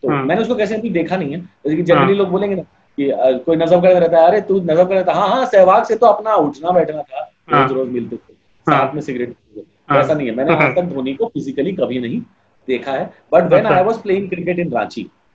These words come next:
Speaker 2: हाँ।
Speaker 1: I have heard a lot of stories about
Speaker 2: अच्छा।
Speaker 1: महेंद्र सिंह धोनी।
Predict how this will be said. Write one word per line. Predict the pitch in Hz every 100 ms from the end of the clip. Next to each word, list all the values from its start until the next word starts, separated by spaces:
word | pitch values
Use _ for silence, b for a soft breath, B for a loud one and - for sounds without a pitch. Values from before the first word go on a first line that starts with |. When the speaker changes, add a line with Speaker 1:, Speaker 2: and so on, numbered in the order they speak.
| _ -
Speaker 2:
हाँ। | 156 135 127
Speaker 1:
I | 143
have | 165 185
heard | 160 190 185
a | 147
lot | 135 170
of | 190
stories | - 165 151 175
about | 160 135 120 117 - _ _ _ _ _ -
Speaker 2:
अच्छा। | 165 -
Speaker 1:
महेंद्र | 143 107
सिंह | 107 101
धोनी। | 92 87